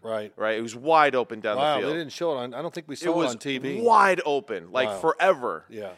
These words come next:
Speaker 2: And they got a big completion where he caught it right on the line. But if he doesn't catch this ball one-handed on the dou-, on the double pass, the whole game totally changes. Now, I give credit, though, to Michigan. I love the fact,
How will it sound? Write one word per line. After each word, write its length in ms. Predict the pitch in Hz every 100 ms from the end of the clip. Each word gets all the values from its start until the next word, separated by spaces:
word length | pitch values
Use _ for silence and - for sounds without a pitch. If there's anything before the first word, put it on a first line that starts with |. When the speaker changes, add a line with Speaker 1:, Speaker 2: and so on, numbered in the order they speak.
| _
Speaker 2:
And 480 | 147 147 139 131 120 _ _ _ -
they 140 | 156
got 220 | 151 165
a 20 |
big 220 | 151 175 165
completion 500 | 165 147 151 160 143
where 80 | 135
he 60 |
caught 240 | - 143 139
it 40 |
right 160 | 131 135
on 80 | 131
the 40 |
line. 200 | 127 127
But 160 | 143 135
if 200 | 139 -
he 160 | 254 370
doesn't 280 | 349 302
catch 300 | - 185 - 170
this 140 | 156
ball 320 | - 143 123
one-handed 500 | 117 131 127 131 120
on 100 | 117
the 100 | 113
dou-, 220 | 104 104 -
on 120 | 117
the 80 | 110
double 280 | 107 101 95
pass, 420 | 107 87 85 - _ _ _ 143
the 100 | 139
whole 260 | 185 190
game 340 | 156 156 135 120
totally 460 | - 131 117 101
changes. 540 | 95 107 90 78 69 - _ _
Now, 280 | 143 135 -
I 140 | 127 120
give 240 | 185 170
credit, 260 | 180 165 139
though, 160 | 131
to 120 | - 120
Michigan. 500 | 123 - 104 87 78 _ _ _ _ _
I 120 | 120
love 380 | 127 127 143 156
the 80 | 180
fact, 460 | - 147 139 131